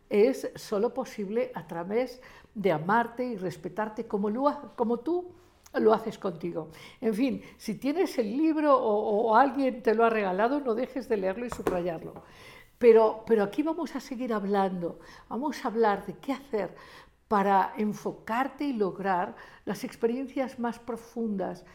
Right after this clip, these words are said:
y valiosas de la existencia humana. Porque vivir en el mundo físico, vivir en esta característica humana,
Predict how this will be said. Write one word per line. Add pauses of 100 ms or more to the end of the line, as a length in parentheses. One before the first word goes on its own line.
(160)
y
valiosas
de
la
existencia
humana. (340)
Porque
vivir
en
el
mundo
físico, (320)
vivir
en
esta
característica
humana,